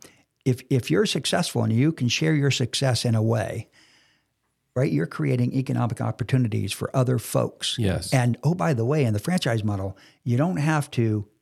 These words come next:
Speaker 1: invent it yourself, right? You've got a business in a box where somebody's like, "Look, I've been there, done that. I've made the mistakes I
Speaker 2: Yeah.
Speaker 1: don't want you to make."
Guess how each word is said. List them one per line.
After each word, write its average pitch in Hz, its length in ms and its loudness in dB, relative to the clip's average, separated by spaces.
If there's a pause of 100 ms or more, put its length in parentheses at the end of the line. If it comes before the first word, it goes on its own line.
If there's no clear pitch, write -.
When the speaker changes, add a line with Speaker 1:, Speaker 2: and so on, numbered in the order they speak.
Speaker 1:
invent 123 380 4
it - 140 -4
yourself, - 640 -4
right? 123 340 0
You've 127 140 2
got 139 180 0
a 143 60 2
business 127 400 0
in 113 80 0
a 98 40 -2
box 117 460 -2
where 104 140 -4
somebody's 113 340 -2
like, 101 160 -8
"Look, 151 140 -4
I've 131 120 0
been 120 140 2
there, 110 100 2
done 117 240 0
that. 87 160 -4
I've 98 160 -6
made 147 400 2
the 143 60 0
mistakes 123 460 -2
I - 60 0
Speaker 2:
Yeah. 107 80 2
Speaker 1:
don't 120 100 2
want 117 160 -4
you 117 60 -4
to 107 80 -4
make." 107 340 -10